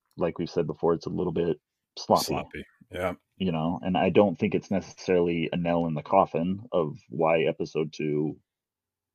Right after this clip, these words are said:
Speaker 1: is a bad episode. I'm not saying it's a bad episode, but it's just, I think to me, it's one of the, one of the messier episodes as far as the writing goes,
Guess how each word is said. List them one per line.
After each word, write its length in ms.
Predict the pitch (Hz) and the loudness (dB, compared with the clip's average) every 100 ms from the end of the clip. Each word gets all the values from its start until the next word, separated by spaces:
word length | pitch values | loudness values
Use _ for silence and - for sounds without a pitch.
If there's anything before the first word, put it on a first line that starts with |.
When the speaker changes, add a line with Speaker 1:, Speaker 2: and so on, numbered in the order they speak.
| _ _ _ _ _ _ _ | _ _ _ _ _ _ _
Speaker 1:
is 140 | 90 76 | -4 -2
a 60 | |
bad 200 | 73 73 | 0 0
episode. 540 | 71 76 73 73 76 92 | -2 -4 -4 -2 -2 0
I'm 100 | 95 | 2
not 140 | 85 | 2
saying 200 | - 85 | 2 -2
it's 100 | 80 | -2
a 20 | 78 | 0
bad 140 | 76 | 0
episode, 260 | - - - - | -2 -8 -14 -6
but 140 | - - _ _ - - - _ _ _ _ _ _ _ _ | -6 -8 _ _ -20 -20 -20 _ _ _ _ _ _ _ _
it's 180 | 95 - | 0 2
just, 360 | 101 90 - - _ _ _ | 2 2 2 -10 _ _ _
I 120 | 85 82 | -2 -2
think 400 | - 104 95 - | 0 0 0 -2
to 100 | 92 | 0
me, 260 | 90 92 | 2 4
it's 500 | 85 - - - - _ _ _ _ _ _ _ _ _ | 2 0 -12 -16 -20 _ _ _ _ _ _ _ _ _
one 200 | 90 82 | 0 2
of 80 | 80 | 2
the, 600 | 78 78 78 78 80 80 - _ _ _ | 4 4 4 2 -2 -6 -10 _ _ _
one 180 | 80 87 | -4 -2
of 60 | 85 | 0
the 60 | |
messier 580 | 80 80 - 87 82 90 - - | 0 -2 0 2 2 0 -6 -4
episodes 540 | 90 92 - 90 87 87 | -2 -2 0 2 2 0
as 120 | - | -2
far 240 | - 80 | 2 4
as 160 | 80 - - - | 2 -2 -16 -4
the 80 | 90 | 0
writing 300 | 78 78 80 | 2 0 -2
goes, 360 | 78 85 95 | -2 -4 -6